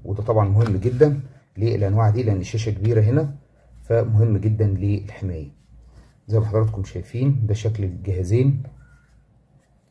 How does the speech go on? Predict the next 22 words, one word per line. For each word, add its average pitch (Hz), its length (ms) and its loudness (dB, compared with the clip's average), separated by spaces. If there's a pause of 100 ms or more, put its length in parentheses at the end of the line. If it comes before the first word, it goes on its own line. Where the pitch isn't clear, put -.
(100)
هنا 123 280 2
الأزرار 107 480 2
من 92 180 -2
أعلى، 139 360 2 (1040)
مفيش 110 220 -10
أي 110 240 4
أزرار 113 400 2 (880)
من 101 100 -4
الجنب، 95 280 -2 (1900)
كل 110 240 0
الأزرار 101 380 -2
من 104 220 0
هنا. 143 260 0 (920)
زي 104 120 -2
ما 95 80 0
حضراتكم 107 360 -2
شايفين 117 480 -4
هنا 131 300 2 (680)
في 110 100 -8
بعض 107 240 4
الأزرار 104 680 0
المانيوال، 131 640 2